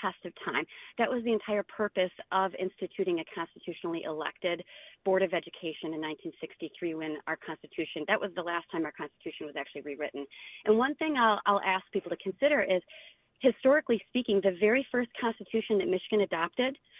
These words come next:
was changed within fifteen years because there was too much central power underneath the governor. And that was included in the way that we elected our A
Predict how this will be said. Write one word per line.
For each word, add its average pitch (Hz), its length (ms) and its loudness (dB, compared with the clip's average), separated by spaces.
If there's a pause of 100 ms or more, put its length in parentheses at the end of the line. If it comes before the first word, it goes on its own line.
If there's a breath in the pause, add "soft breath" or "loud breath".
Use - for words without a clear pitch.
(120 loud breath)
was 214 140 4 (200)
changed 226 300 4
within 185 380 0
fifteen 175 480 2
years 170 260 -2
because 185 280 -4
there 180 100 2
was 175 100 -4 (220)
too 262 120 0
much 220 380 4 (480 loud breath)
central 208 340 4 (140)
power 180 380 4
underneath 170 400 2
the 165 80 -2
governor. 147 480 -2 (400 loud breath)
And 214 120 8
that 254 240 6
was 208 160 0
included 196 600 2 (320 loud breath)
in 190 260 6
the 196 80 0
way 196 160 2
that 196 160 -2
we 190 120 4
elected 185 340 2
our 180 220 4
A 170 180 -4